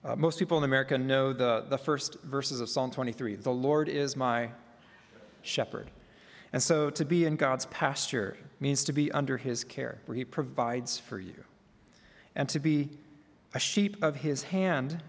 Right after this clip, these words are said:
seems to imply, um, being under his authority or his guidance, that the shepherd sh-, guides the sheep where he wants,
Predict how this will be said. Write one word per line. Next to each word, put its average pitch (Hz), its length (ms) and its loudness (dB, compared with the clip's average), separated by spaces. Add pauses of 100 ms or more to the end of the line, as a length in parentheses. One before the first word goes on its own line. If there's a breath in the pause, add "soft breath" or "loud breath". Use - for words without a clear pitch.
(100)
seems 156 320 2
to 156 80 -2
imply, 127 500 2 (720 loud breath)
um, 110 400 0 (180)
being 165 300 2
under 139 240 -2
his 147 380 -4
authority 143 640 -2
or 113 120 -6
his 143 260 -4
guidance, 131 640 -2
that - 160 -4
the 131 80 -4
shepherd 151 500 -2
sh-, - 160 -6 (240)
guides 180 460 0
the 156 140 -6
sheep 156 420 -4
where 139 160 0
he 180 220 -2
wants, - 480 -8